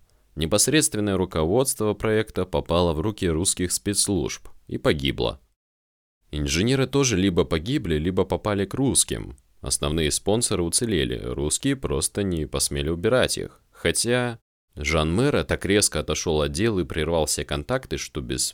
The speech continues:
пояснений понятно, на него очень сильно надавили русские. Видимо, пригрозили расправой,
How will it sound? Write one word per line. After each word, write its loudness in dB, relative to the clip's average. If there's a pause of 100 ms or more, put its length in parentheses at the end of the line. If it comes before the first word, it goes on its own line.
пояснений 0
понятно, -2
на -2
него 2
очень 0
сильно -2
надавили 2
русские. 0 (480)
Видимо, 2
пригрозили 0
расправой, 2